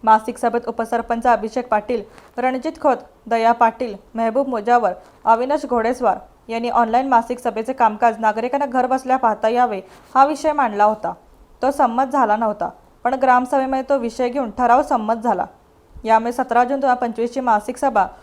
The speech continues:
ऑनलाइन लिंकद्वारे प्रसारित करण्यात आली. या थेट प्रक्षेपणामुळे शंभरहून अधिक नागरिकांनी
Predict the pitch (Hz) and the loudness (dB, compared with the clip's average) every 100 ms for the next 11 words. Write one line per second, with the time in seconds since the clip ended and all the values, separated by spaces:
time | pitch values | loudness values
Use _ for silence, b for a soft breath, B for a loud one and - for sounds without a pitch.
0 | B - 262 269 311 349 277 277 294 294 | B 0 4 4 2 0 -2 -4 0 2
1 | 233 202 220 247 262 285 262 220 208 180 | 2 0 -4 -2 -2 -2 -2 0 -2 -4
2 | 175 _ _ _ 226 233 233 254 269 254 | -12 _ _ _ -2 -2 0 -2 0 -2
3 | 247 233 240 233 233 254 254 220 240 262 | -2 -4 -2 0 -2 -4 -4 -2 -2 0
4 | 220 214 262 254 226 240 285 226 | -2 -2 -4 -2 -2 -2 -4 -6